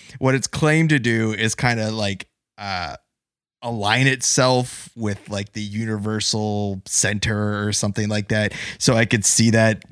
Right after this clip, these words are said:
working out in some science fiction way to be like, "Okay, if you were gonna teleport something, you better,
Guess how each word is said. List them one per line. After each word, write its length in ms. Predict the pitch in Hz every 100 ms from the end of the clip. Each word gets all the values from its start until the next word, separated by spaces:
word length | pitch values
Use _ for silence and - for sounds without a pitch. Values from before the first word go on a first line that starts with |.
| 123
working 320 | 107 98 110
out 200 | 104 107
in 120 | 110
some 180 | 107 101
science 420 | - 110 107 101
fiction 400 | - 110 - 113
way 280 | 110 110 113
to 100 | 104
be 140 | 98
like, 180 | 107 104
"Okay, 360 | 131 - 107 104
if 100 | 101
you 80 | 123
were 40 |
gonna 140 | 113 101
teleport 520 | 139 151 123 120 107
something, 480 | 113 101 110 104 101 - -
you 140 | - 127
better, 560 | 117 117 120 117 107